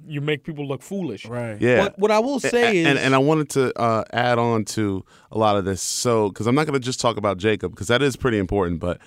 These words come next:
Speaker 1: Mm-hmm.
Speaker 3: I do wanna also mention with Jacob specifically, he, um, he had, he, uh, originally when he,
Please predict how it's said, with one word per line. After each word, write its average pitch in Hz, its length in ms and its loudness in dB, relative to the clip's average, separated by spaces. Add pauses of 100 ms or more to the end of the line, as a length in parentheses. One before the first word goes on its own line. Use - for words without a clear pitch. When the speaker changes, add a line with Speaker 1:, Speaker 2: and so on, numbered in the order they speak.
Speaker 1:
Mm-hmm. 143 340 -8
Speaker 3:
I 120 60 4
do 120 200 4
wanna 143 260 4
also 123 300 0
mention 110 360 0
with 104 120 0
Jacob 95 400 -4
specifically, 98 720 -6 (560)
he, 180 400 0
um, 117 560 2 (480)
he 160 280 0
had, 175 340 0
he, 156 300 -2
uh, 117 360 4 (600)
originally 160 520 4
when 95 200 0
he, - 20 -6